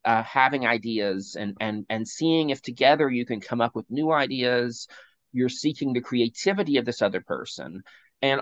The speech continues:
also, ideally, again, it's the best Chavruta experiences are where you don't necessarily agree completely.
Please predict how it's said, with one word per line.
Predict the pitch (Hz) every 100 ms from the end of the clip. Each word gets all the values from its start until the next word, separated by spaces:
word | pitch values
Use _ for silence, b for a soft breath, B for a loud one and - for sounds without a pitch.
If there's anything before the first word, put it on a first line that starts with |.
| -
also, | 180 220 180
ideally, | 135 175 165 170 247 214 139
again, | 135 139 208 131 117
it's | 123 139 - -
the | 127
best | 127 147 180 - -
Chavruta | 131 139 139
experiences | 123 - - 147 151 113 107
are | 113
where | 110
you | 110 113
don't | 117 117 113
necessarily | 113 107 113 - 95 95 95 104
agree | 117 131 156
completely. | - - - 101 - - 98